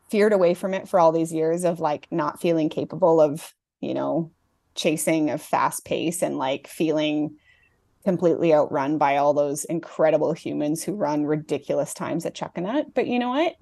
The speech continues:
You don't know what you're capable of if you don't put yourself out there. So, uh, I'm gonna take on Chuckanut to start the year off. And my other big race, um, next year will be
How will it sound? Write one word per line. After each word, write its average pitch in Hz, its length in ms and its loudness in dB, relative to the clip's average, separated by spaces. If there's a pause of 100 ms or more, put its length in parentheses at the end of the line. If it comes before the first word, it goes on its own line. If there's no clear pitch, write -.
(600)
You 208 100 -2
don't 233 200 0
know 254 100 0
what 226 100 2
you're 139 100 -2
capable 180 460 0
of 196 180 4
if 226 180 -2
you 175 60 -2
don't 160 220 -4
put - 160 -6
yourself 160 340 -2
out - 200 -4
there. 220 200 4
So, 165 460 4 (880)
uh, 185 40 8
I'm 170 400 8
gonna 180 180 0
take 196 220 -4
on 175 160 -2
Chuckanut 190 560 -2
to 202 100 -6
start - 280 0
the 165 80 -2
year 160 160 0
off. 277 420 0 (120)
And 180 960 -2 (400)
my 165 500 0 (120)
other 208 300 6
big 226 520 -2 (180)
race, 226 680 -2
um, 165 340 -4
next - 360 -6
year 170 120 0
will 165 120 -2
be 160 200 -4